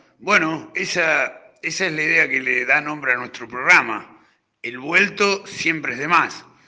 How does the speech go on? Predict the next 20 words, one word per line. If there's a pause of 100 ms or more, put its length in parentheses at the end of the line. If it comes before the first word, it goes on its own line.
(400)
Uno (100)
proyecta
su
energía,
su
alma,
su
corazón,
sus
cosas
para
los
niños
o
para
quien
necesite
esa
ayuda (680)
y